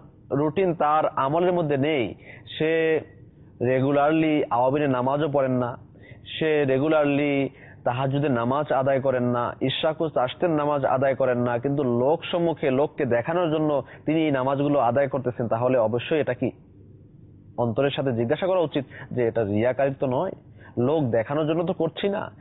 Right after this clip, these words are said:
এমনি রুটিনের মধ্যে তো আমার এই নামাজগুলো নেই, কিন্তু আজকের নামাজটা আমি কেন, কেন পড়লাম? এই চাশতের নামাজ আমি লোকের সম্মুখে কেন আদায় করলাম? এই আওয়াবিনের নামাজটা আমি কেন আদায় করলাম? তো এই জিনিসগুলো যদি আমি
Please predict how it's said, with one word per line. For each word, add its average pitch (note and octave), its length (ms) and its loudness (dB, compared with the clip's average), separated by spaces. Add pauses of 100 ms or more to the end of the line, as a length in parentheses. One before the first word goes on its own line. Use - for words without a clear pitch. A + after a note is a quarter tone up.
(200)
এমনি F3+ 420 2
রুটিনের E3+ 460 0
মধ্যে G3 240 2
তো A3 80 0
আমার G#3 160 2
এই G3+ 60 4
নামাজগুলো F#3 420 2
নেই, D#3 360 0
কিন্তু - 340 -6
আজকের C#3+ 420 0
নামাজটা E3+ 420 0
আমি F3 120 0
কেন, G#3 280 0
কেন F#3 220 -2
পড়লাম? B2 440 -2 (340)
এই D3 160 0
চাশতের D#3+ 440 0
নামাজ D#3+ 300 0
আমি F#3 140 2
লোকের D#3 340 0
সম্মুখে E3+ 360 -2
কেন G3 200 0
আদায় B2+ 300 2
করলাম? G2 360 -2 (300)
এই F#3+ 500 2
আওয়াবিনের D#3+ 400 2
নামাজটা F3+ 320 -2
আমি F#3+ 100 0
কেন G3 340 0
আদায় D3 280 2
করলাম? G2+ 340 -2 (340)
তো - 60 -4
এই F3 220 0
জিনিসগুলো F3+ 520 0
যদি F3+ 140 2
আমি D#3+ 240 0